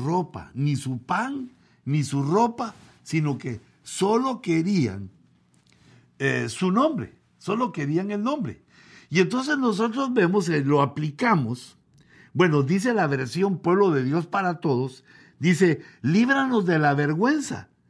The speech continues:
de ser mujeres solas". Ese era el, eh, el, el punto, o es la traducción a esta parte donde dice las Américas, tan solo déjanos llevar tu nombre.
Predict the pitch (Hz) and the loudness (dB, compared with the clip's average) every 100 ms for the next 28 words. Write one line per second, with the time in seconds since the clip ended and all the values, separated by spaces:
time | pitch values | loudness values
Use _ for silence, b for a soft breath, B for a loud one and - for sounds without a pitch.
0 | b b 113 143 - 175 180 175 139 175 | b b -2 -2 2 2 2 0 0 -2
1 | 170 - 143 131 - - - _ _ _ | -2 -4 -4 -4 -8 -18 -20 _ _ _
2 | _ _ _ _ _ - _ _ _ _ | _ _ _ _ _ -20 _ _ _ _
3 | _ _ b b - 147 180 190 175 139 | _ _ b b -2 0 2 4 4 4
4 | 110 104 104 123 117 110 - 120 113 107 | 2 0 -4 0 0 0 -2 0 2 0
5 | 113 110 190 165 156 135 139 185 196 175 | 0 -2 -2 -4 -4 -2 0 0 -4 0
6 | 151 139 127 - 226 254 B B B 113 | 0 0 -4 -4 -6 -6 B B B -2
7 | 147 151 165 - 180 175 190 147 131 117 | -2 0 -4 -2 -4 0 -2 0 0 0
8 | 123 156 185 175 127 131 127 147 175 208 | 0 -2 -2 -2 -2 -2 -2 -2 -4 -6
9 | - - b b b - 147 135 165 190 | -8 -16 b b b -4 -2 0 0 2
10 | 185 165 196 214 151 117 123 139 175 202 | 2 0 -2 -4 -2 -4 -4 -4 -2 0
11 | 269 139 - | -2 -4 -10